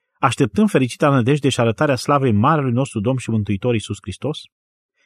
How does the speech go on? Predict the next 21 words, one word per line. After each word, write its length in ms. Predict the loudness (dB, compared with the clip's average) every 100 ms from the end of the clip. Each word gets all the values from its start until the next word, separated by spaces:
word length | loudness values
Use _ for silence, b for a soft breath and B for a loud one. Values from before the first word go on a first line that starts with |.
| -2
Îl 120 | 2
iubești 280 | 4 2 0
pe 80 | -4
Hristos 420 | -4 -2 -4 -2
în 80 | -4
așa 200 | -2 -4
fel 160 | -2
încât 260 | -2 -2 -6
să 140 | -2
aștepți 420 | -4 -2 -6 -6 -4
cu 80 |
nerăbdare 400 | -2 0 0 -2
venirea 320 | -2 -2 -2 -4
Sa 260 | -4 -6 -6 _ _
și 120 | -2 -2
această 380 | 0 -2 0
nerăbdare 440 | 0 2 0 -2 -2
să 140 | -2
aibă 200 | -2 -2 -4
o 100 | -6
putere 460 | -8 -4 -4 -4